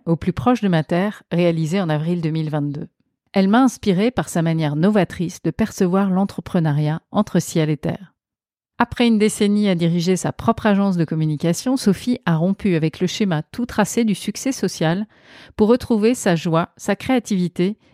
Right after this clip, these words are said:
et son besoin de liberté sauvage. Désormais enseignante, mentor, artiste graphique et autrice, elle se dédie à éveiller et guider sur la voie de la cyclicité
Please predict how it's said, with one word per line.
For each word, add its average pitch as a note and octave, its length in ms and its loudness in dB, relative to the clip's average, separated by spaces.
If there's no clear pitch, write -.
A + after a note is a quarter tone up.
et G#3+ 80 2
son G#3 180 0
besoin G3+ 420 2
de F3 100 2
liberté F3 580 0
sauvage. D3+ 680 -4
Désormais F3 680 2
enseignante, F#3 800 0
mentor, G3 580 0
artiste - 500 -4
graphique F#3+ 560 -4
et G3 160 4
autrice, - 520 -6
elle G#3 120 -2
se - 140 0
dédie A3 420 0
à E3+ 180 0
éveiller F#3+ 540 0
et F3+ 120 2
guider F#3 480 0
sur - 200 -4
la E3+ 100 4
voie G#3 180 2
de C4 60 0
la A3 100 2
cyclicité F3 800 -8